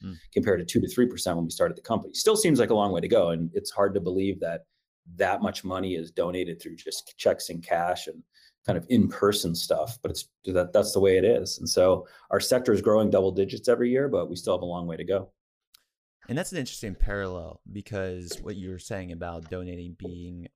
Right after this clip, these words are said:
Speaker 1: part of the fabric of America. And I think it's a parallel because your organization, you know, started and was, and has really been focused on those social outcomes. You know, your, your mom was diagnosed with cancer,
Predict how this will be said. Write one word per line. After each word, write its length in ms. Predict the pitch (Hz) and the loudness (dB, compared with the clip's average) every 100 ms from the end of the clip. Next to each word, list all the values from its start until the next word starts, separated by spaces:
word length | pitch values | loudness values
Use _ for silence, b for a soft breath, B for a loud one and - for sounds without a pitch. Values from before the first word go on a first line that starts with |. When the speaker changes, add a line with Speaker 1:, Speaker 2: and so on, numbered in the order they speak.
| - | -16
Speaker 1:
part 260 | - 98 - | -10 -8 -10
of 80 | |
the 60 | - - | -14 -12
fabric 400 | 85 80 85 87 | -12 -12 -14 -16
of 100 | 85 | -16
America. 720 | 87 85 87 87 - - - _ _ - | -16 -16 -16 -18 -16 -16 -18 _ _ -12
And 580 | 101 98 95 92 92 85 - - _ | -10 -8 -8 -10 -12 -14 -18 -20 _
I 140 | 107 127 | -10 -8
think 220 | - 117 | -6 -8
it's 140 | 104 | -8
a 20 | - | -8
parallel 460 | - 101 98 95 | -6 -6 -6 -8
because 720 | 90 85 - 92 92 90 - - | -10 -14 -10 -8 -8 -10 -16 -14
your 340 | 98 98 110 | -8 -4 -4
organization, 1080 | 98 95 90 90 90 87 87 - 95 90 90 - _ _ _ _ _ | -4 -6 -8 -10 -10 -10 -10 -12 -14 -12 -12 -16 _ _ _ _ _
you 100 | 104 | -6
know, 140 | 101 | -4
started 420 | 95 - 101 101 98 | -4 -2 -2 -2 -4
and 80 | |
was, 140 | 95 90 - - | -10 -14 -18 -14
and 120 | 107 | -14
has 420 | - 143 190 - | -12 -12 -12 -10
really 320 | 104 117 151 | -8 -6 -6
been 240 | 98 110 98 | -6 -8 -8
focused 560 | - 104 - 101 - | -10 -12 -8 -10 -10
on 160 | 95 98 | -10 -10
those 180 | 92 92 | -10 -10
social 380 | 107 98 98 87 | -8 -8 -10 -10
outcomes. 800 | 90 113 - 73 69 - - _ _ _ _ - | -12 -14 -18 -18 -18 -18 -20 _ _ _ _ -10
You 100 | 95 | -6
know, 300 | 95 95 92 | -4 -2 -4
your, 340 | 90 98 92 - | -6 -6 -6 -8
your 160 | 98 | -8
mom 320 | 98 104 101 90 | -6 -4 -6 -8
was 100 | 85 | -8
diagnosed 440 | 92 90 92 87 | -8 -6 -8 -10
with 120 | 90 | -12
cancer, 640 | - 98 95 95 85 - | -14 -12 -12 -12 -16 -18